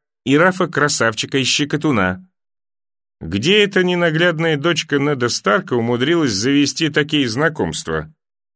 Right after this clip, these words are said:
удивился пёс. «Григор своих крыс ко двору никогда не таскал». «Я их встретила в деревне». Ария доела сыр и взяла сухарь. «В деревне у озера,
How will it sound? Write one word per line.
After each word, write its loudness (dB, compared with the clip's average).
удивился -2
пёс. -4
«Григор 2
своих 2
крыс 2
ко 0
двору 2
никогда 2
не -2
таскал». 0
«Я 4
их 2
встретила 0
в -2
деревне». 0
Ария 4
доела 0
сыр 0
и 0
взяла -2
сухарь. -8
«В -4
деревне 4
у 2
озера, -2